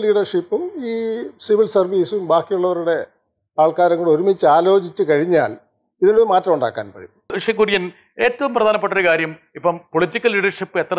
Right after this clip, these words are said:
Speaker 2: തീരുമാനമെടുത്താലും അത് നടപ്പിലാക്കാനുള്ളൊരു ഉത്തരവാദിത്തമുള്ളത്, ഏഹ്, ഒരുപക്ഷെ ബ്യൂറോക്രസിക്കാണ്. എപ്പോഴും ബ്യൂറോക്രസിയുടെ ഒരു, എന്താണ്, ഒരു സ്ഥായിയായ ഭാവമാണ് ആൾക്കാർ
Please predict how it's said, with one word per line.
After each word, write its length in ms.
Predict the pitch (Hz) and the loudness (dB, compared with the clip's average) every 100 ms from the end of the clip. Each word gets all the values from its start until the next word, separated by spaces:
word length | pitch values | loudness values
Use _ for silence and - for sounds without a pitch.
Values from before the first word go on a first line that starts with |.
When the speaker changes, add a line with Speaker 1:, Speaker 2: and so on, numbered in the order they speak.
| 156 | -4
Speaker 2:
തീരുമാനമെടുത്താലും 760 | 156 156 156 143 135 139 110 - _ - | -2 0 0 -2 -2 -2 -2 -8 _ -4
അത് 100 | 139 165 139 | -2 0 -2
നടപ്പിലാക്കാനുള്ളൊരു 840 | 151 165 196 196 196 196 185 175 | -2 0 0 0 0 -2 -2 -6
ഉത്തരവാദിത്തമുള്ളത്, 800 | - 160 151 147 131 143 135 131 131 _ _ - | -4 0 0 0 -4 -8 -6 -6 -8 _ _ -8
ഏഹ്, 100 | 123 - | -6 -4
ഒരുപക്ഷെ 300 | 131 127 120 110 | -6 -6 -8 -6
ബ്യൂറോക്രസിക്കാണ്. 680 | 110 104 107 - 78 - _ _ _ - 170 | -6 -6 -12 -18 -20 -20 _ _ _ -10 -2
എപ്പോഴും 260 | 233 226 214 151 | 0 0 -4 -4
ബ്യൂറോക്രസിയുടെ 1120 | 170 208 240 240 - 233 - 233 226 220 214 196 | 2 4 4 2 -4 -6 -4 -4 0 2 2 2
ഒരു, 120 | 190 196 165 | 0 0 0
എന്താണ്, 300 | 175 170 165 - _ - | 0 0 -4 -16 _ -10
ഒരു 80 | - | -8
സ്ഥായിയായ 500 | - 160 175 180 175 165 156 | 0 2 2 2 2 0 0
ഭാവമാണ് 380 | 143 160 143 127 | 2 2 2 0
ആൾക്കാർ 260 | 131 135 | -2 -6